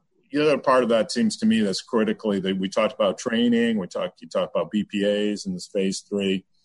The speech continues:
The systems, right? And I think E B I is critically important to this and how they adjust E B I to reflect, you know, the single contract or the single solicitation and how that,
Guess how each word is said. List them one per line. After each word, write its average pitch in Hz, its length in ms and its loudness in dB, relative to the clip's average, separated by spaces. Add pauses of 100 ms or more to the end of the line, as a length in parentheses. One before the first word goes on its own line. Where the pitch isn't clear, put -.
(460)
The 104 60 0
systems, 85 720 -2
right? 90 480 0
And 95 100 -8
I 90 80 -4
think 107 360 -2
E 120 160 0
B 120 120 2
I 92 200 2
is 90 160 -4
critically 117 420 -2
important 117 440 -2
to 123 80 -4
this 120 340 0
and 98 100 -4
how 101 240 -2
they 98 480 -2 (600)
adjust 98 420 0
E 104 120 2
B 98 80 0
I 104 220 4
to 95 240 -4
reflect, 92 720 -4 (480)
you - 80 -2
know, 85 80 0
the 80 200 -10
single 101 240 0
contract 95 720 0 (220)
or 87 140 -2
the 82 60 -10
single 90 360 -4
solicitation 90 1080 -6
and 78 140 -8
how 92 180 -4
that, 85 180 -4